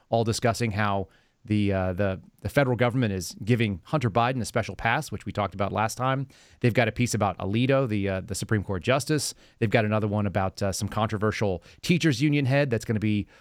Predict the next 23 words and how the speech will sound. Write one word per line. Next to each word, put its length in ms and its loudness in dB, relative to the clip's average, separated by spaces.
working 300 2
with 100 -2
the 80 -10
cabinet, 560 0
uh, 140 2
the 100 -4
Biden 220 2
administration, 680 0
the 100 0
House 200 0
censure 320 -2
on 180 -2
Adam 200 -2
Schiff. 200 -2
Really 380 4
all 200 4
the 120 -2
stuff 240 -2
that 100 -2
you're 160 0
gonna 140 0
wanna 220 0
know, 300 0